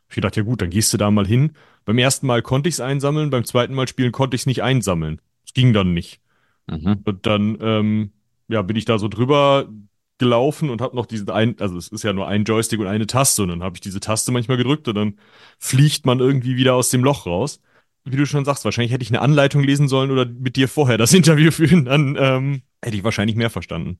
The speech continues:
Speaker 2: Am Anfang hat man neuntausendneunhundertneunundneunzig Lebenspunkte
Speaker 1: Mhm.
Speaker 2: und die werden halt immer weniger.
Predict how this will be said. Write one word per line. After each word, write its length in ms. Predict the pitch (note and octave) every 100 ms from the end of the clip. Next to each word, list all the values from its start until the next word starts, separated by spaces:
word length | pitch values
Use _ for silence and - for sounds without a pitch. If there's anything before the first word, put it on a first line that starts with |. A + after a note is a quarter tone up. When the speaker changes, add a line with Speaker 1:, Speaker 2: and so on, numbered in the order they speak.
| _
Speaker 2:
Am 160 | - G#2+
Anfang 460 | A2 D3+ C#3+ C3 A#2+
hat 200 | B2+ B2
man 380 | A#2+ A#2+ A2+ -
neuntausendneunhundertneunundneunzig 1900 | G#2+ A2+ B2+ C3 B2+ - A2 A#2 A2+ A2+ A#2 A#2 A2+ G#2 G#2+ A2 G#2 G#2 G2
Lebenspunkte 1000 | B2 E3 E3 - E3 E3+ F3 F#3 F#3+ - _
Speaker 1:
Mhm. 320 | G#2+ F#2+ G#2+ - _ _ _ -
Speaker 2:
und 300 | B2 A#2+ A2
die 100 | A2
werden 260 | A2 A2+
halt 140 | A2 G#2
immer 160 | G2+
weniger. 520 | F#2 F#2+ F#2 E2+ F#2+